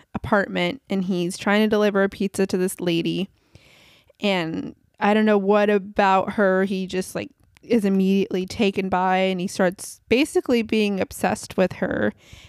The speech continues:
And even though he never sees her, he just talks to her through a little intercom. Um, and then so he tracks down where she works and then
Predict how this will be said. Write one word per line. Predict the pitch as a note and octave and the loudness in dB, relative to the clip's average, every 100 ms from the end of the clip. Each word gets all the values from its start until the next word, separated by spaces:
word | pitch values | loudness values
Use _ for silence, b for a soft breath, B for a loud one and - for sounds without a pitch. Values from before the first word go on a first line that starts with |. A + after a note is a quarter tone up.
| B | B
And | - A#3 | -2 2
even | A#3 A#3 | 2 2
though | A3+ | 2
he | A3+ | 2
never | G#3+ G3 G3 F3 | 4 2 2 0
sees | - - G3+ | -2 -4 -4
her, | F#3+ F#3 - | -4 -8 -10
he | - G3+ | -8 -8
just | F#3+ F3+ F3+ - | -2 0 0 -4
talks | - - - | -6 -6 -6
to | - G3 | -4 0
her | F3+ F#3+ - | 2 0 2
through | F3+ E3+ F3 | 2 2 2
a | |
little | F#3 F#3 - | 2 2 0
intercom. | F#3+ F#3 - - - A3 B B B B - | -2 -2 -2 -4 -4 -6 B B B B -4
Um, | G3+ G3 - - | 0 0 0 -2
and | A3 A3 | 0 2
then | G#3+ A3 | 2 2
so | - | 0
he | A3 - A3 G#3+ - - | 0 -2 -2 -2 -4 -8
tracks | - - F#3+ G3+ - - | -12 -4 -2 -2 -6 -4
down | G3 F#3 G3 A3+ C4+ b b b b | 0 2 2 0 -2 b b b b
where | - A3+ F#3 G3 | -8 0 2 2
she | - - F#3+ | -2 -4 -4
works | F#3 F#3+ F4+ - - - - - _ - | 2 2 2 -2 -10 -10 -12 -18 _ -2
and | G#3+ G#3 | 0 2
then | F#3+ F3 | 2 0